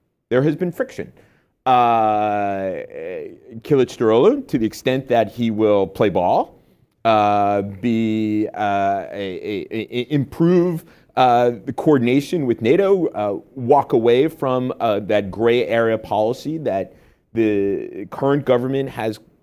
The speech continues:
has, uh, pursued in Ukraine and Russia, that would improve relations between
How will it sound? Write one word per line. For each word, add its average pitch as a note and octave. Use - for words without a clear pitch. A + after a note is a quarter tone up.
has, A2
uh, G2
pursued B2+
in G#2+
Ukraine A#2
and F#2+
Russia, G3
that A#2+
would D#3+
improve C#4
relations G2+
between F#2